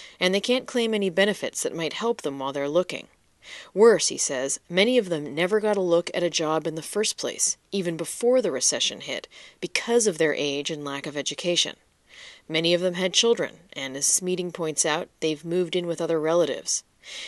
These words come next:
This actually makes the income distribution look a bit better on paper. Living expenses fall for many people because they're sharing a home. But in practice, it leads to a lot of stress for individuals and their families.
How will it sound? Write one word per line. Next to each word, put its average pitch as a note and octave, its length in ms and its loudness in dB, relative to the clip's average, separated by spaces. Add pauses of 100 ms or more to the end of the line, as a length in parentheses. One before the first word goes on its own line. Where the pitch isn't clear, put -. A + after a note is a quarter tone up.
This C4 160 0
actually F4+ 320 2
makes G#3+ 220 0
the G#3+ 100 -2
income G3+ 400 -4
distribution D#3 680 -4
look E3+ 160 -6
a E3+ 60 -2
bit D#3+ 260 -2
better F3+ 300 0
on C#3 160 -6
paper. - 460 -4 (260)
Living E3+ 280 2
expenses D3+ 580 -4
fall A3 400 -2
for - 160 -6
many C3+ 260 -10
people G#2 600 -10
because D#3 240 -6
they're C#3 120 -4
sharing D#3 440 -2
a C3+ 40 -8
home. D3+ 440 -6 (600)
But F#3+ 120 2
in F3+ 100 0
practice, A#3+ 720 -2
it - 140 -4
leads G3 260 -2
to G3+ 160 -2
a - 20 0
lot D#3 220 -2
of D3 100 -2
stress - 680 0 (280)
for - 160 -4
individuals F3+ 760 0 (140)
and D3+ 280 -4
their C#3 100 -4
families. B2+ 720 -6